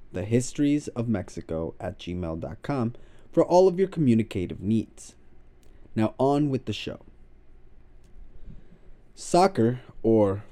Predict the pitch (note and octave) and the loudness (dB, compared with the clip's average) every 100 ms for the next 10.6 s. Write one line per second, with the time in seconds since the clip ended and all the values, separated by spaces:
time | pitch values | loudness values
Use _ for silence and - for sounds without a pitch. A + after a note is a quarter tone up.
0 | - - F#3+ F#3+ - E2+ - - - - | -10 0 0 0 -6 -6 -8 -18 -20 -18
1 | - - - C3 B2+ - B2 A#2+ - A#2+ | -18 -4 4 4 4 0 -2 0 4 4
2 | A2+ A#2 G2+ - G2+ - F#2 - F#2 F2+ | 4 0 0 -2 -4 -4 -8 -6 -6 -4
3 | G#2+ - E2 - F#2+ A2 - - - - | -6 -2 -4 -4 -8 -10 -12 -20 -20 -20
4 | - - - - G3+ G3 - G3 G3 F#3 | -20 -20 -2 4 4 4 6 6 6 2
5 | - A#2 A2+ A2+ G#2 F#2 F2 - - E2 | 2 2 2 0 -2 -2 -6 -10 -14 -14
6 | - - - - A#2+ A#2+ - - C3+ B2 | -14 -18 -8 0 2 2 0 0 4 6
7 | G#2 G2 F#2+ - G2+ G2 F#2 F2 E2 D#2+ | 4 2 -2 -4 -4 -4 -4 -6 -8 -12
8 | - A#2 - - - - - - - A2+ | -4 -4 -4 -12 -18 -18 -18 -18 -2 2
9 | A2+ B2 A#2+ A#2+ - A2 G2+ - E2+ E2+ | 6 8 8 6 4 -2 -2 -6 -6 -6
10 | E2 G#2 A2+ - - - | -4 0 0 -2 -16 -18